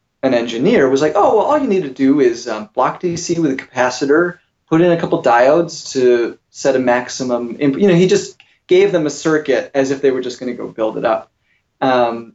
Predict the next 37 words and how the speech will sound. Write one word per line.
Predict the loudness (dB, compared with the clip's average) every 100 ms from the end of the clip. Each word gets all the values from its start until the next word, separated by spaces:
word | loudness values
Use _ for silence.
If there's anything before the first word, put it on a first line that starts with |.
| _
but | 0 2
it | 0
planted | -2 0 0
the | 2
idea | 0 0 -2
in |
my | -2
head | -4 -6
of | -6
like, | -8 -2
"Oh | 2
yeah, | 2 2
it | 0
would | -2 0
be | 2
really | 2 2 2
simple | 0 -4 -4 -4 -4 -4 -8 _ _ _ _ _ -12
to | -8
create | 0 4 4 2 -2 _ -8
something | -4 -4 -4 -10 -10 -14 _ _ _ _ _ _
that | -2
makes | 2 0 2
it | 0
impossible | 0 -2 -6 -2 0 0 -2 -2 0 -2
for | -2 -2
you | 0
to | -2
blow | 0 2 2
up | 2 0
your | -4
interface | -4 -6 -8 -8 -6 -10 -10 -8
with | -4 0
a |
new | 0 -2
piece | -6 -8 -8
of | -4
gear." | -4 -4